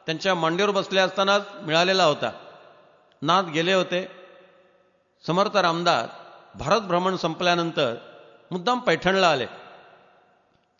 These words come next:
त्यांना कोणी ओळखणं शक्य नव्हतं, कारण जवळजवळ सत्तावीस अठ्ठावीस वर्षाच्या नंतर ते पैठणमध्ये येत होते. दाढी वाढलेली आहे,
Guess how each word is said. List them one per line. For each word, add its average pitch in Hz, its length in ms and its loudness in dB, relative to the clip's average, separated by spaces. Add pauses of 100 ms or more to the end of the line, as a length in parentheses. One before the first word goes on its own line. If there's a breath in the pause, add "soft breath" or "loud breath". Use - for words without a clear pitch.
(120)
त्यांना 190 180 2
कोणी 208 160 0 (120)
ओळखणं 196 360 2
शक्य 185 300 -2
नव्हतं, 180 340 0 (800)
कारण 185 160 2
जवळजवळ 208 460 4
सत्तावीस 208 580 0
अठ्ठावीस 208 280 2
वर्षाच्या 190 260 0
नंतर 185 360 0
ते 190 160 -2
पैठणमध्ये 180 580 0
येत 170 140 2
होते. 175 320 0 (800)
दाढी 160 300 4
वाढलेली 175 400 2
आहे, 170 360 2